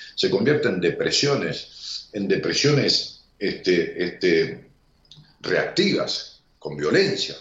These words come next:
o en depresiones de aquellas que te llevan a veces a la misma muerte. Entonces, guardar penas, guardar dolores, guardar esto, ¿guardar qué?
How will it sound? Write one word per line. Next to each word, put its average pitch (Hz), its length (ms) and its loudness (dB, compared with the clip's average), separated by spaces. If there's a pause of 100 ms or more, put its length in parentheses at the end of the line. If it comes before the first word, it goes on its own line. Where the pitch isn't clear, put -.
(120)
o 82 140 -6
en 82 140 -12
depresiones 104 1040 -2 (1600)
de 117 100 -4
aquellas 131 760 2 (840)
que - 100 -20
te - 120 -14
llevan 110 300 -8
a 73 40 -16
veces - 300 -8
a - 40 -18
la - 80 -16
misma 80 240 -10
muerte. - 520 -2 (1160)
Entonces, - 400 -4
guardar 117 420 0
penas, 95 400 0
guardar 85 400 -2
dolores, 82 540 -2
guardar 82 360 -6
esto, 139 300 -4
¿guardar 156 480 2
qué? - 340 -6